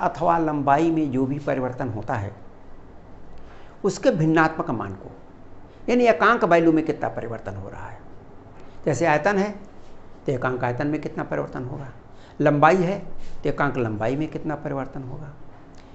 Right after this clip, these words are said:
अगर उसमें उसकी आकृति में परिवर्तन हो रहा है तो उसकी एकांक आकृति में कितना परिवर्तन हो जाएगा,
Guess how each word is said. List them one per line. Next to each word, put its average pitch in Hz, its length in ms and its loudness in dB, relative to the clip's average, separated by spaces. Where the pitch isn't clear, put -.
अगर 170 240 6
उसमें 196 760 2
उसकी 165 300 -4
आकृति 143 440 2
में 190 160 0
परिवर्तन 170 400 0
हो 160 120 -2
रहा 151 180 -4
है 151 260 -6
तो 151 60 0
उसकी 165 320 -4
एकांक 156 760 0
आकृति 123 440 -6
में 160 160 -2
कितना 127 260 -6
परिवर्तन 110 440 -10
हो 101 140 -4
जाएगा, 92 420 -8